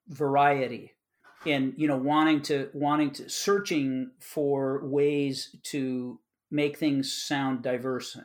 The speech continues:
and interesting. And so, you know, I don't know if you're, if you're aware of my,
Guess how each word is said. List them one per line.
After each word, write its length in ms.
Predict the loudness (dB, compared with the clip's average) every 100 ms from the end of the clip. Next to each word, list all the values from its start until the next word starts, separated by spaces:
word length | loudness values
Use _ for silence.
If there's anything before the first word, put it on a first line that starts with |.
| _
and 280 | -8 -8 -6 -4
interesting. 540 | -4 -4 -8 -8 -14 -16 _ _ _ _ _
And 240 | 0 2 2
so, 460 | 2 2 2 0
you 160 | -2 0
know, 320 | 2 0 -4 -14 _ _ _ _ 2
I 60 |
don't 140 | 4 4
know 100 | 2
if 140 | 0
you're, 260 | 0 -2 0
if 220 | -2 0
you're 160 | 2 2
aware 360 | 2 0 2
of 160 | 0 -2
my, 460 | -4 -2 -4 -6